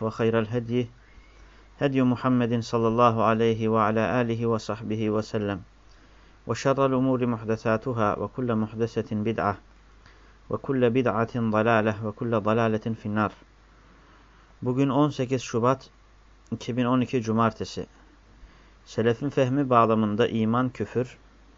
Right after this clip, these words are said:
şirk, nifak ve tekfir meseleleri derslerimizin on üçüncü dersi.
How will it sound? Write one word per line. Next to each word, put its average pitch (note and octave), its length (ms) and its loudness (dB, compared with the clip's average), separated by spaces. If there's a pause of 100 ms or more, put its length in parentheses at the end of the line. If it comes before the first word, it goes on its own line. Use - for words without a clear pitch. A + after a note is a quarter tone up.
(1040)
şirk, - 640 -6
nifak A2+ 500 -2
ve A#2 100 0
tekfir A#2+ 360 -4
meseleleri A2 600 -2
derslerimizin G#2+ 640 -2
on A#2+ 180 -4
üçüncü F#2+ 360 -8
dersi. F#2+ 340 -4